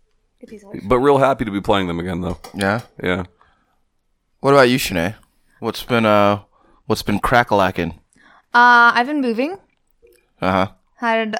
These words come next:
Speaker 1: um, a tragic laundry incident.
Speaker 3: Oh, no.
Speaker 1: Um, and then, uh, finally got to play some Persona five last night.
Speaker 3: How do you likes?
Speaker 1: Uh, I like it so far.
Speaker 2: It's all right.
Speaker 1: Normally with Persona games,
Speaker 3: Uh-huh.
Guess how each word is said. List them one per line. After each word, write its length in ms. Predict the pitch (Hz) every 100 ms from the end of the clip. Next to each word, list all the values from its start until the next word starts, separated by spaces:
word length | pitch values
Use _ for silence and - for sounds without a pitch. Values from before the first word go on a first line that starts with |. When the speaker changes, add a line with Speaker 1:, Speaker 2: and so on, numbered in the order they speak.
| -
Speaker 1:
um, 720 | 208 202 196 196 190 190 196 _ _ _ _
a 100 | -
tragic 680 | 208 - 240 233 220 220 - _
laundry 360 | 214 208 202 202
incident. 440 | 202 202 208 220 - _
Speaker 3:
Oh, 140 | - 87
no. 320 | 87 92 87 - _ -
Speaker 1:
Um, 600 | 214 208 208 208 202 202
and 240 | - 208 202
then, 380 | 202 202 202 202
uh, 360 | - 196 196
finally 400 | 196 220 220 226
got 120 | 220 220
to 60 |
play 220 | - 220
some 160 | 220 220
Persona 380 | 226 226 226 233
five 280 | 233 240 233
last 260 | 196 196
night. 300 | 202 95 - _ _
Speaker 3:
How 180 | - 147
do 60 | 160
you 80 | 165
likes? 600 | 139 139 107 - - - - - _ -
Speaker 1:
Uh, 380 | 220 254 269 285
I 280 | - 277 339
like 100 | 392 370 -
it 60 |
so 200 | 247 269
far. 560 | 277 214 214 220 208 214 _ _ _ _ _ _ - - - _
Speaker 2:
It's 100 | -
all 160 | 151 95
right. 520 | 87 90 101 92 90 -
Speaker 1:
Normally 380 | 262 294 339 349
with 140 | 349
Persona 500 | 320 302 254 240 254
games, 580 | 269 294 294 302 302 294
Speaker 3:
Uh-huh. 360 | 92 92 87